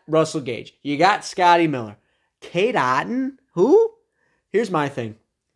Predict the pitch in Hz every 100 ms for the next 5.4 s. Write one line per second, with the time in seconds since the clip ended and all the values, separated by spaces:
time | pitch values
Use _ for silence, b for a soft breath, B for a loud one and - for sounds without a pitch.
0 | - 151 165 196 240 190 156 156 147 147
1 | 147 165 - 247 - 170 139 131 - -
2 | 139 127 127 127 120 120 120 117 - 135
3 | 139 147 143 143 - - 175 190 170 190
4 | 202 208 180 160 156 165 196 185 160 165
5 | 151 113 123